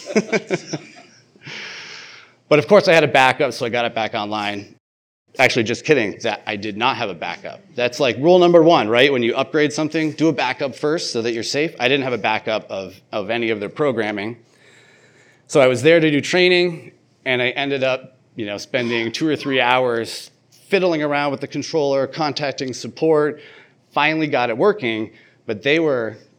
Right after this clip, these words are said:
for lack of a better word, on my ass because they were about to rip up the field the next day to lay,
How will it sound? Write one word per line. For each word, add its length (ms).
for 120
lack 220
of 60
a 40
better 160
word, 260
on 180
my 180
ass 360
because 240
they 80
were 80
about 260
to 60
rip 220
up 100
the 80
field 500
the 80
next 260
day 420
to 80
lay, 440